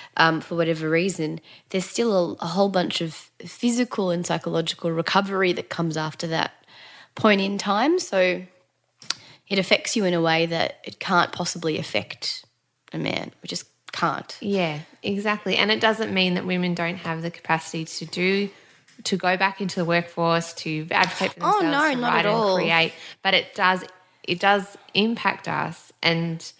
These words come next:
Speaker 2: the only way that things can change is if men take a more active role.
Speaker 1: Mm, yeah.
Speaker 2: Right?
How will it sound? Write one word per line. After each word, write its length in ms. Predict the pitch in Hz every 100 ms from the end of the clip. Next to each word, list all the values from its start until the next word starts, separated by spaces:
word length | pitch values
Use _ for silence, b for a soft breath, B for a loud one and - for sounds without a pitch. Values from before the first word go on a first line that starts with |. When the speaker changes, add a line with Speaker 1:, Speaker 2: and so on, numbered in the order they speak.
| b b b b -
Speaker 2:
the 140 | 202
only 240 | 196 196 185
way 200 | 175 165
that 120 | -
things 240 | 175 160
can 140 | 175 165
change 340 | 170 165 165
is 140 | 160
if 320 | 165 160 - 170
men 240 | 165 160
take 260 | - 156 170
a 40 |
more 120 | 160
active 380 | 147 - 165 156
role. 320 | 156 160 -
Speaker 1:
Mm, 200 | 415 254 - b b b
yeah. 220 | 220 196
Speaker 2:
Right? 260 | 156 180